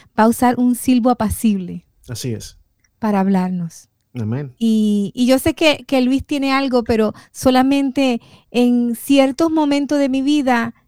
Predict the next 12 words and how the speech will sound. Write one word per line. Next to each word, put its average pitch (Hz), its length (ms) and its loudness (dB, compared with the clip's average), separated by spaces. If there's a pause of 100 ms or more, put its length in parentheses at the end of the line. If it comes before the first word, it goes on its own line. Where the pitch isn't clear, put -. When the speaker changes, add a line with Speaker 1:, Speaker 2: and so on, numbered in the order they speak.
(580)
Speaker 1:
tenía 285 300 2
una 339 120 -2
urgencia 302 460 0
a 247 60 0
que 240 120 -2
Dios 226 220 2
me 247 120 2
hablara, 185 520 -4 (1120)
porque 240 240 2
había 226 220 2
una 262 160 -2
situación. 233 760 -4